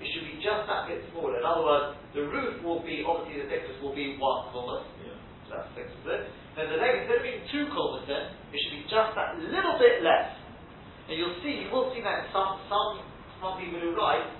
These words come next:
Speaker 1: do it like, like that. So when, you know, the Moshe, if this was the base,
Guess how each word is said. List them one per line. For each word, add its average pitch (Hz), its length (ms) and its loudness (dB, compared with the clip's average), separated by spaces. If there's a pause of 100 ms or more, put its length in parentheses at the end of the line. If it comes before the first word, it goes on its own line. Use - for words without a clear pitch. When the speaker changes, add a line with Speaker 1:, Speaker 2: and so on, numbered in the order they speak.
(200)
Speaker 1:
do 165 80 0
it - 160 -2
like, - 160 -4
like - 240 -6
that. - 240 -8
So 127 160 -2
when, 139 240 0
you 147 80 -6
know, 131 160 -4
the 139 60 0
Moshe, 139 260 -4
if - 0 -
this - 240 -4
was - 80 -10
the - 160 -8
base, - 240 -4